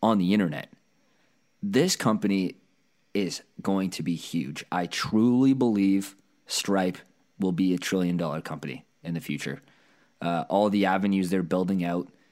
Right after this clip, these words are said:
uh, really well done. The Collison brothers from Ireland are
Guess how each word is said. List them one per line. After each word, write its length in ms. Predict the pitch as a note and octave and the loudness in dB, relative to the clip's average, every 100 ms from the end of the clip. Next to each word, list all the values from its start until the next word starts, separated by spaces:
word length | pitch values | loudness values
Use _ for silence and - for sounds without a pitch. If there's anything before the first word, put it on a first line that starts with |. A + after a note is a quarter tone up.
| _ _ _ _ _ - | _ _ _ _ _ -6
uh, 280 | E2 D#2 - - - | -4 -4 -8 -14 -12
really 360 | F#2 F#2 G#2+ A2+ | -4 0 2 4
well 240 | G2 G2 | 4 2
done. 380 | F#2 F2 E2+ E2 _ _ _ _ - | 2 0 -2 -6 _ _ _ _ -8
The 100 | G2 | -6
Collison 580 | - F#2+ G2+ G2 G2+ F2 | 0 2 2 0 0 0
brothers 360 | F2 F2+ F2+ | 0 -2 -4
from 220 | - F2 - | -4 -6 -4
Ireland 560 | F2+ F2+ E2+ E2 E2+ - _ - | -4 -2 -2 -4 -6 -10 _ -8
are 340 | E2+ D#2+ B1 | -6 -6 -8